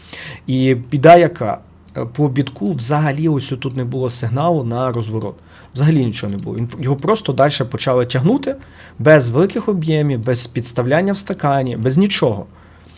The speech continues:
Отут вам, е, скріншот. Тобто замітьте, як ось отут, коли ціна підтягнулася, взагалі об'єм впав.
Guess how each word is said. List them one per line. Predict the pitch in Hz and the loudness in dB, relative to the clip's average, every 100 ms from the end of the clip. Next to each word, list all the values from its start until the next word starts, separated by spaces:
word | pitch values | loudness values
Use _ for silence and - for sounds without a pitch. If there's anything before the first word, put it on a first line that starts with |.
| - - | -20 -8
Отут | 123 147 156 131 | -2 2 2 2
вам, | 131 120 120 | 2 2 -2
е, | - 117 110 110 | -6 -6 -4 -4
скріншот. | - 139 135 208 269 - - - - | -2 -2 0 2 0 -2 -20 -20 -16
Тобто | - 120 135 | -12 -4 -2
замітьте, | 120 151 180 175 139 | 2 4 4 2 2
як | 127 123 | 2 0
ось | 131 - | -2 -2
отут, | 135 - 151 - | -4 -4 -4 -4
коли | 135 127 | -2 0
ціна | 123 123 120 | 0 -2 -2
підтягнулася, | 117 117 - 120 214 208 - | -2 -6 -2 0 0 0 -2
взагалі | 113 123 127 117 | -4 -2 -2 -2
об'єм | 104 135 123 | 0 -2 -2
впав. | - 117 95 | -2 -4 -4